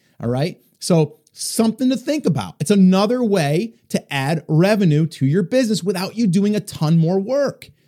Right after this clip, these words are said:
Why not take that product and leverage it on other channels, whether that's your own, whether that's eBay, whether that's Etsy? And then the other one will be international.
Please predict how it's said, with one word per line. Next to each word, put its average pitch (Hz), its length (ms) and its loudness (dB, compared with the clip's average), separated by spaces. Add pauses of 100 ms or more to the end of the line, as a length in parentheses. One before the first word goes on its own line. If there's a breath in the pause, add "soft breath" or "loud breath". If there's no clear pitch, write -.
(140)
Why 190 260 -2
not 247 220 -4
take 220 220 0
that 208 200 -4
product 165 400 -6
and 175 160 2
leverage 180 440 0
it 180 140 -2
on 170 180 -6
other 147 360 -2 (180 loud breath)
channels, 208 640 -4 (180)
whether 147 220 0
that's 165 200 -4
your 151 140 -4
own, 208 340 0 (140 loud breath)
whether 135 180 -2
that's 120 200 -6
eBay, 208 500 -2
whether 123 160 -4
that's 127 200 -6
Etsy? 214 500 -4 (220 soft breath)
And 190 100 6
then 185 80 6
the 175 80 2
other 269 180 0
one 233 120 2
will 214 80 2
be 214 120 -2
international. 214 760 -2